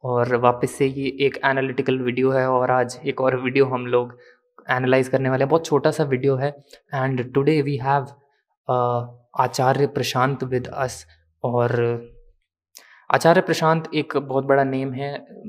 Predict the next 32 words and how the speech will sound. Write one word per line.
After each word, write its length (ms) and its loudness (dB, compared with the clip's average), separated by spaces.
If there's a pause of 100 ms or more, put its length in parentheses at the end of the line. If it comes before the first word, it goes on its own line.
(320)
I 40 -4
guess, 220 -4 (400)
रिलीजियस 460 -4
कम्युनिटी 480 -4
में, 200 -6
स्पिरिचुअल 460 -4
कम्युनिटी 480 -4
में। 180 -10 (420)
And, 280 -4
and 180 -4
he's, 460 -4
uh, 120 -6
sometimes 500 -4
known, 260 -4 (560)
uh, 120 -4 (120)
for 120 0
his 100 -2
motivation 720 -6
speeches 600 -6
as 200 -4
well। 180 0 (320)
और 480 -6 (140)
ये 60 -8
शायद 240 -2
ऑथर 400 2
हैं, 260 -2
इन्होंने 220 -4
काफ़ी 320 -4
किताबें 420 -2
भी 260 -6
लिखी 280 -6
हैं। 200 -10